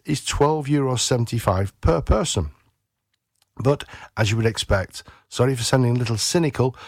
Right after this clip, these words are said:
but it's not just the clients who will benefit from, benefit from this collaboration.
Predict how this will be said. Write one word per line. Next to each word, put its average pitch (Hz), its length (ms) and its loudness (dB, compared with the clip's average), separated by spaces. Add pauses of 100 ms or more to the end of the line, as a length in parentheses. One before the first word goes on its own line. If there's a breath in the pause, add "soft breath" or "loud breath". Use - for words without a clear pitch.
(100)
but 151 120 -2
it's 123 100 -2
not 190 200 2
just 160 180 -2
the 160 80 -2
clients 147 340 0
who 113 80 0
will 107 80 0
benefit 113 320 0
from, 110 260 -2 (140)
benefit 120 380 0
from 110 160 0
this 98 100 -2
collaboration. 107 840 0